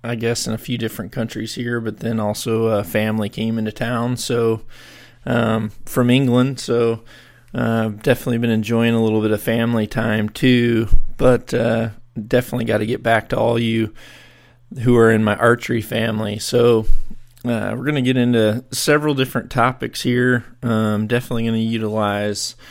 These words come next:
this podcast to kinda hash through the millions of questions that I've got stacked up here since I've kinda turned the, uh, social media world off for about ten days now. So now I'm paying the price by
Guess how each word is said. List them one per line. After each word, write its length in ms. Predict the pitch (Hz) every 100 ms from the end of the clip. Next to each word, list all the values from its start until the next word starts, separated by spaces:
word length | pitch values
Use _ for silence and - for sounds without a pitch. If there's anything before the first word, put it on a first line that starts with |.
| - - _ -
this 200 | 120 -
podcast 920 | - 117 110 - 113 104 104 - -
to 140 | - 110
kinda 440 | - 113 110 95
hash 520 | 92 117 104 101 -
through 640 | - - 113 113 110 98 - - - - - _ -
the 160 | 165 117
millions 540 | 113 110 110 104 101
of 80 | 101
questions 640 | - 107 - - 104 98
that 160 | 101 95
I've 340 | 92 - - _
got 280 | - 90 -
stacked 560 | - - - 87 - -
up 200 | 95 -
here 280 | 107 95 95
since 340 | - 98 -
I've 360 | 92 90 - -
kinda 460 | 107 98 90 87 - - - - _ - -
turned 520 | - 107 104 101 101 - - _ -
the, 360 | 117 107 107 104
uh, 200 | 92 92
social 500 | - - 110 - 101
media 420 | 104 104 107 98
world 460 | 92 98 95 92 -
off 280 | 87 90 98
for 380 | - - - 104
about 400 | 98 95 92 -
ten 300 | - 104 98
days 400 | 95 95 98 -
now. 400 | 92 87 92 95
So 460 | - 110 104 98 101
now 220 | 92 98
I'm 80 | 104
paying 360 | - 107 101 95
the 60 |
price 500 | - 110 107 104 -
by 380 | - 95 92 90